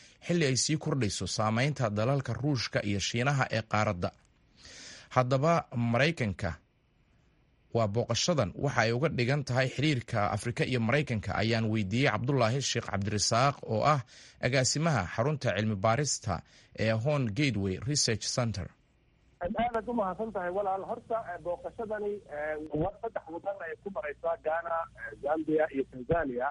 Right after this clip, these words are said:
Speaker 2: Eh, waxaana ka horreysay booqashadii hore ee wasiirka arrimaha dibadda oo dalal Afrikaan uu ku yimid. Eh, waxaana isagana jiray shir uu Maraykanka qabtay ee wadamada Afrikaanka ah.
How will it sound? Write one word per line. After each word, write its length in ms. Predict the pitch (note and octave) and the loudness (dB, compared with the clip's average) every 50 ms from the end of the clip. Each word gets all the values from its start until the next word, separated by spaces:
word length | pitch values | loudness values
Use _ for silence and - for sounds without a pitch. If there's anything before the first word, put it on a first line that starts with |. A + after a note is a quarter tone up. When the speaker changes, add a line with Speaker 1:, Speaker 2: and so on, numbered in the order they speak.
| - - _ | -6 -8 _
Speaker 2:
Eh, 180 | - A#2+ A#2+ | -10 -8 -8
waxaana 280 | B2 - C3 C3 C3+ C3 | -6 -4 -4 -4 -4 0
ka 100 | - G3 | 2 2
horreysay 360 | E3 D3+ D3 C#3 C3 - C#3 B2 | 2 2 0 -4 -2 -2 -2 -2
booqashadii 500 | C3 C3 B2 - B2+ - D#3+ D3 D3+ D3 | 0 -2 -2 -2 -4 -2 -2 0 0 0
hore 200 | B2+ C3 C3 D3+ D3 | 0 0 0 0 0
ee 80 | C3+ | 0
wasiirka 380 | B2 B2 B2 B2+ - - - C#3+ | -2 -2 -2 -4 -6 -4 -4 -6
arrimaha 300 | C3 B2 C3 C#3+ F3 - - | -6 -4 -4 -6 -6 -8 -8
dibadda 320 | B2 C3 D#3 - D#3 D#3+ - - _ - - _ - - - - | -6 -6 -4 -2 -2 -4 -4 -6 _ -20 -20 _ -20 -20 -10 -4
oo 140 | A2+ A#2 A2+ | -2 -2 0
dalal 260 | A2 C3+ C#3 D3+ - | 0 2 2 2 2
Afrikaan 440 | C#3+ - - C#3 C3 - D#3 C#3+ C3+ | 2 0 -2 -2 0 2 2 2 2
uu 60 | C3 | 0
ku 140 | C3 - E3 | 0 0 0
yimid. 280 | D#3 D3 C#3 D3+ E3+ D#3+ - - _ - _ _ _ _ _ _ D#3+ | 0 0 0 0 0 -2 -4 -12 _ -20 _ _ _ _ _ _ 0
Eh, 100 | D#3+ D#3+ | 0 0
waxaana 400 | D#3+ C#3+ D#3 E3 E3+ E3+ F3 G3 - - | 0 0 0 0 0 2 0 0 0 -2
isagana 460 | D#3 D#3 - - G3 F#3+ G3 F3+ F3+ E3 | -4 -6 -2 -2 2 2 4 4 4 2
jiray 340 | C#3 B2 D#3 E3+ F#3 F#3+ F3+ - | 2 2 4 4 4 4 2 0
shir 240 | - - G#3+ G#3 - - - - | 0 0 0 0 0 -2 -8 -10
uu 140 | - D#3 | -10 -8
Maraykanka 500 | C#3 D3 D3 E3+ F#3 F3 F3 D3 B2+ C3 | -6 -4 -2 -2 -2 -4 -6 -8 -12 -12
qabtay 360 | B2+ - C3 - - E3+ E3+ E3 | -10 -12 -12 -8 -4 -4 -2 -2
ee 80 | D3 | -2
wadamada 400 | C3 C3 B2 B2+ C3 E3 D#3+ E3 | -2 -2 -2 0 0 0 0 0
Afrikaanka 520 | C#3 - - C#3+ - - D#3+ D3+ - - C3+ | -2 -4 -6 -10 -4 -4 -4 -2 -2 -4 -4
ah. 140 | D3+ D#3+ | -2 -4